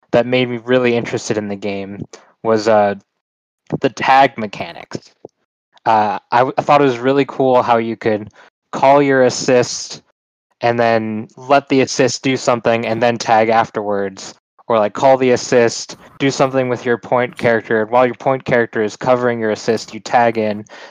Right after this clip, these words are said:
I thought it was very fluid, freeform, very intuitive, and it felt, like, just really good to improvise in. And that's really what drew my attention, just the way you can control the screen, control your characters in such a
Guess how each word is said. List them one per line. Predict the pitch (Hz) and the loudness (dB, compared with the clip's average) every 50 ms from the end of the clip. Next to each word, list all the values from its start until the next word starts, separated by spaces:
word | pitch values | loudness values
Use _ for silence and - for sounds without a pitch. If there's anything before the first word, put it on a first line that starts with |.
| - | -4
I | 131 120 | -4 -2
thought | - 135 123 120 | 0 0 0 0
it | |
was | 117 113 107 101 | 0 -4 -4 -2
very | 107 131 135 127 113 | 0 2 2 2 0
fluid, | - - - - 147 139 147 143 139 139 135 135 131 131 | -2 -6 -14 -8 -2 0 2 2 4 4 4 2 2 0
freeform, | - - - 135 131 127 - - 131 123 123 120 120 117 110 | -4 -4 -2 0 0 0 0 0 0 2 2 2 0 0 0
very | 117 117 120 120 120 110 | 2 2 2 2 0 -2
intuitive, | 113 110 107 - - 127 120 117 117 113 113 110 107 104 - - - - - - - _ _ - | -4 -6 -8 -8 -6 -6 -4 -2 0 2 2 2 0 -2 -8 -20 -20 -20 -20 -20 -20 _ _ -6
and | 120 117 | -4 -4
it | 117 110 | -4 -2
felt, | - 131 120 120 | 0 0 2 2
like, | 113 110 104 - _ _ - | 0 -2 -4 -6 _ _ -6
just | - 123 - - _ _ _ _ _ _ - | -4 -4 -4 -6 _ _ _ _ _ _ -8
really | 123 120 139 143 131 127 | -2 0 2 2 2 2
good | 120 123 120 110 | 2 0 -2 -2
to | - - - | -4 -10 -10
improvise | 110 110 - 117 98 - 98 95 92 95 92 - | -10 -8 -6 -6 -4 -2 -4 -4 -4 -6 -8 -10
in. | 92 90 90 90 107 - - - - - _ | -12 -12 -12 -16 -18 -20 -20 -20 -20 -12 _
And | - 120 135 | -4 0 2
that's | 147 160 - - - - - | 2 2 2 0 -10 -14 -10
really | - 131 139 147 147 143 | -4 0 0 2 2 2
what | 131 120 120 113 110 - _ - - - - _ _ _ _ _ _ - | 2 2 2 0 0 -2 _ -20 -20 -20 -20 _ _ _ _ _ _ -8
drew | - 131 127 123 | -4 -2 -2 0
my | 120 113 110 107 | 0 0 0 0
attention, | 104 98 - 110 104 101 - - 101 98 95 | -2 -4 -6 -8 -8 -8 -10 -12 -12 -12 -10
just | - 117 110 - - - _ _ _ _ _ _ - | -6 -6 -6 -6 -8 -14 _ _ _ _ _ _ -4
the | - 123 | -4 -2
way | 117 123 127 127 127 | 0 2 2 4 2
you | 123 120 120 117 110 | 2 0 -2 -4 -4
can | - - 117 107 104 101 98 101 - - - _ _ _ _ _ _ _ - - _ _ _ _ _ _ _ _ _ _ _ _ - | -4 -4 -4 -4 -4 -6 -8 -10 -12 -14 -18 _ _ _ _ _ _ _ -20 -20 _ _ _ _ _ _ _ _ _ _ _ _ -8
control | - 151 139 123 - - 147 139 143 | -4 -4 -4 -4 -2 0 2 2 2
the | 135 127 | 2 0
screen, | 123 - - - 131 123 123 120 | -2 -4 -2 0 0 0 0 -2
control | 110 - 120 - - 127 123 123 | -2 -6 -6 -2 0 0 2 2
your | 120 117 | 2 0
characters | - - 113 110 110 - 113 101 104 107 | 0 0 2 2 0 0 -4 -8 -8 -10
in | 107 | -12
such | 98 - - 113 - - - | -8 -4 -4 -4 -4 -2 -2
a | 110 104 98 | 0 0 -2